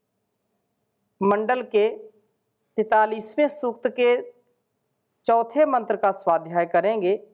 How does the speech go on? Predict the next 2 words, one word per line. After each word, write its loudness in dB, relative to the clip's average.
तृतीय 2
सूक्त -2